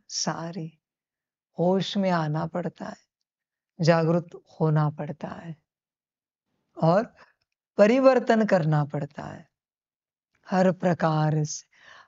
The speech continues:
हर बात में परिवर्तन करना पड़ता है, तब बच्चे यात्रा आगे बढ़ती है। तुम्हारा हर ढंग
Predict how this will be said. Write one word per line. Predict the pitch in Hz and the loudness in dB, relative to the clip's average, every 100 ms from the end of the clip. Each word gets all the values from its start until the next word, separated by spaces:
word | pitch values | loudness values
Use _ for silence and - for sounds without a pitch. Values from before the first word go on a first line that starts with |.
| - | 2
हर | 208 214 | 2 4
बात | 202 214 254 - | 4 4 2 2
में | 262 277 254 | 4 4 6
परिवर्तन | 262 262 254 254 233 254 | 4 6 4 4 2 2
करना | 247 233 233 233 | 4 4 4 2
पड़ता | 226 214 214 214 | 2 0 0 0
है, | 190 160 139 _ _ _ _ _ _ _ _ _ _ _ _ _ _ _ _ _ _ _ _ _ _ _ _ _ | -2 -8 -12 _ _ _ _ _ _ _ _ _ _ _ _ _ _ _ _ _ _ _ _ _ _ _ _ _
तब | 196 170 | -4 0
बच्चे | 180 180 185 | 0 0 -2
यात्रा | 170 151 156 170 180 - _ _ _ - | -2 -2 -6 -8 -10 -14 _ _ _ -2
आगे | 170 151 160 | 0 2 0
बढ़ती | 151 165 - 214 | -2 -8 -12 -16
है। | - 214 190 _ _ _ _ _ _ _ _ _ _ _ _ _ | -14 -20 -20 _ _ _ _ _ _ _ _ _ _ _ _ _
तुम्हारा | 175 202 247 262 | 0 4 4 4
हर | 208 262 285 | 4 4 4
ढंग | 202 233 320 | 4 4 4